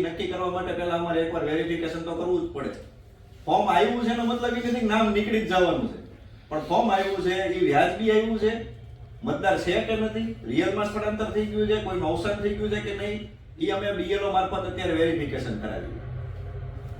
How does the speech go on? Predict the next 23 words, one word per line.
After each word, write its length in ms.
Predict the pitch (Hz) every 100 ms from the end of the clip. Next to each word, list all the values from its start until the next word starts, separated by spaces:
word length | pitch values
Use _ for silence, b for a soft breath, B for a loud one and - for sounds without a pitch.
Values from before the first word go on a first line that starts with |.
| - - - -
હવે 220 | - 196
કોઈ 260 | 196 220 208
મતદાર 300 | 208 214 220
અત્યારે 320 | 214 214 214
એવો 260 | 220 214 208
અસહકાર 520 | 214 214 208 208 202
કરે 180 | 202 202
કે 80 | 196
ભાઈ 200 | 180 160
હું 120 | 208
તો 80 | 196
સહી 200 | - 180
નહીં 160 | 170 165
કરું, 140 | -
ગામે 220 | 165 170 170
જ 60 |
રહું 160 | 170 180
છું 100 | 165
પણ 100 | 160
હું 100 | 143
સહી 220 | 156 165
નહીં 200 | 156 143
કરું, 180 | -